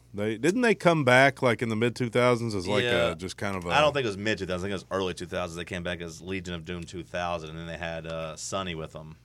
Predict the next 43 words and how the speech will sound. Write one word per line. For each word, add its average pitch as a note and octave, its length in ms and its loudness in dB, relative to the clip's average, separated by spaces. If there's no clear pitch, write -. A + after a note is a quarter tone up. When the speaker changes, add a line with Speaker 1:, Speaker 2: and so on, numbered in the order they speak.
Speaker 2:
my F#2 80 -14
girl E2 200 -8
Sonny. E2 480 -8
She E2+ 160 -12
was F2 200 -8
their D#2+ 240 -12
manager F2 480 -10
for E2+ 160 -10
a E2 60 -6
while. E2+ 380 -4
And G#2+ 80 -8
Speaker 1:
I G#2+ 40 -2
Speaker 2:
then G#2 100 -6
Speaker 1:
remember G#2 120 -2
Speaker 2:
one D3+ 160 6
of C3 160 8
Speaker 1:
her. A2+ 140 2
Speaker 2:
'em, F#2+ 300 -4
one B2 280 -2
of A#2+ 160 4
'em G#2 220 0
was, F#2 340 -2
uh, F2 580 0
had G2+ 220 -8
the, E2 280 -12
the E2 80 -18
son G#2 400 -2
that F2 100 -6
was E2+ 80 -10
a E2 40 -8
linebacker F#2 540 -2
that, E2+ 380 -8
that F#2 180 -6
at G2 100 -2
Ohio F2 280 -2
State F#2 300 -6
that - 100 -14
was - 100 -10
Speaker 1:
Oh, E3 140 4
yeah, E3 160 8
Speaker 2:
something. G2+ 100 4
Speaker 1:
James B2 300 2
Laurinaitis. C3 640 2